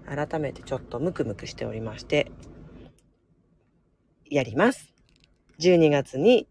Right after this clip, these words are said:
やります。二日間連続の講座にしようと思っています。それを聞いてくださると、うんと、それにご参加くださると、自分自身や周りの人たちの体質や、えー、個性がわかり、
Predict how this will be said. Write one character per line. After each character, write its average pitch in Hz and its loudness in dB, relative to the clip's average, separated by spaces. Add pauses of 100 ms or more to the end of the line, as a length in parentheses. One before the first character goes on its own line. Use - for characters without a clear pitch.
や - -6
り 110 -8
ま 240 6
す。 - -18 (440)
二 - -4
日 254 0
間 247 0 (800)
連 240 6
続 226 2
の 220 4
講 214 4
座 190 6
に 185 0
し 185 -2
よ 175 2
う - -2
と - -8
思 131 -6
っ - -10
て - -14
い 120 -14
ま 185 -2
す。 - -12 (420)
そ - -4
れ 170 4
を 160 2
聞 156 -6
い 151 -4
て 147 -6
く 151 -4
だ 147 -4
さ 151 -4
る 135 -4
と、 185 2 (260)
う 170 -4
ん 135 -6
と、 139 -12
そ 160 -4
れ 156 2
に 156 0
ご 147 -2
参 147 -6
加 143 -8
く - -8
だ 151 -4
さ 151 -4
る 143 -6
と、 202 4 (500)
自 165 -8
分 156 -2
自 147 -6
身 135 -8
や 226 0
周 170 4
り 214 4
の 226 4
人 220 -4
た 170 -2
ち 127 -8
の 185 0 (100)
体 131 -8
質 - -12
や、 175 0 (480)
え 117 -12
ー、 - -20
個 170 -4
性 113 -6
が 107 -10
わ 107 -12
か 101 -16
り、 196 0